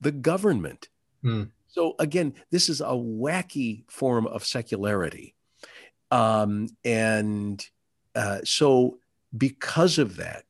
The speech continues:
Speaker 1: that caused a tremendous amount of tensions. People, you, here's something, John. You had Hindu organizations, Hindu temples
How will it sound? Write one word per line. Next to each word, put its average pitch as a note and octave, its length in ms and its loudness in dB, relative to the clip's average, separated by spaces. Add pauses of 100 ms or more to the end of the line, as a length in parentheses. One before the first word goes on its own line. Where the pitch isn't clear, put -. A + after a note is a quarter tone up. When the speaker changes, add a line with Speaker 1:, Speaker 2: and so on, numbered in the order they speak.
(140)
Speaker 1:
that - 200 -6
caused A2+ 380 -2
a G#2+ 60 -8
tremendous A2 560 4
amount F#2+ 320 0
of - 200 -10
tensions. A2+ 520 0
People, - 280 -4 (220)
you, D#3 240 2 (140)
here's G#3 240 6
something, F#2+ 400 2
John. F2 240 -6 (280)
You D#3+ 240 8
had C#3 420 2 (300)
Hindu F#3+ 540 4
organizations, B2+ 1000 2
Hindu E3+ 480 4
temples A2+ 760 0